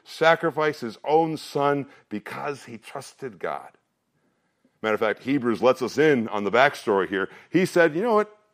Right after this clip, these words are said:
God can do what God's gonna do. God has already given me a son through a woman that was basically dead." No offense, Sarah.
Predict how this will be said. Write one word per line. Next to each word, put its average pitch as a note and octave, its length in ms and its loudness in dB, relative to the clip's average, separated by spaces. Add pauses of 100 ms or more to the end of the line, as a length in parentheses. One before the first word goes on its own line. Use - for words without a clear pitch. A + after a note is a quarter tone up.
(140)
God E3+ 280 0
can A2+ 140 -2
do D#3 180 2
what C3 100 2
God's C3 240 2
gonna A#2+ 200 -4
do. B2+ 200 -6 (220)
God C3 140 2
has B2 220 -4
already B2+ 480 2 (400)
given F#3 400 2
me F#2 120 -2
a E2+ 100 -4
son F#2 400 -6 (300)
through G#3 200 6
a F#3+ 40 8
woman C3+ 340 2
that A#2+ 120 -2
was A#2 100 -2
basically G2+ 480 0
dead." D2+ 260 -8 (1000)
No A2+ 160 2
offense, D#2 260 -4
Sarah. D#2 240 -8